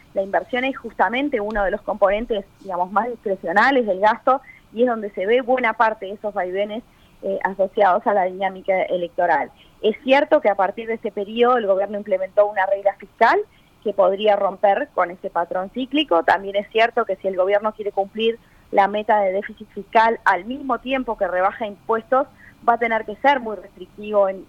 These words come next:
con el gasto. Pero bueno, a, a partir de, de la fuerte suba que vimos en la inversión de las distintas reparticiones del gobierno en, en el último trimestre del dos mil veintidós, la verdad es que nos sorprendería que sea en el rubro de inversiones donde,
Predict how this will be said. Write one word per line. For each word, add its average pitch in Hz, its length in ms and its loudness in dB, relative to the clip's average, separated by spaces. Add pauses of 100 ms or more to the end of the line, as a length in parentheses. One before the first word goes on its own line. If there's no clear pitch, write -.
con 185 160 0
el 208 140 -4
gasto. 285 400 4 (400)
Pero 220 180 4
bueno, 202 220 0
a, 151 260 0
a 240 120 0
partir 254 400 0
de, 302 300 0
de 220 80 -6
la 196 120 -8
fuerte 262 420 0
suba 277 260 2
que 233 120 -6
vimos 240 280 -8
en 233 100 -8
la 226 60 -8
inversión 226 400 0
de 233 80 -4
las 247 80 0
distintas 240 400 0
reparticiones 226 600 2
del 226 100 -2
gobierno 220 480 2
en, 196 80 -4 (120)
en 202 80 -6
el 196 160 -6
último 233 360 -2
trimestre 220 420 0
del 214 80 2
dos 220 140 4
mil 220 120 -6
veintidós, 240 440 4 (680)
la 226 120 6
verdad 202 160 2
es - 60 -12
que 277 100 -4
nos 254 120 -2
sorprendería 233 720 0
que 240 120 -4
sea 254 160 -2
en 240 80 -2
el 208 80 -2
rubro 240 260 0
de 233 80 -4
inversiones 226 540 -2
donde, 185 380 -6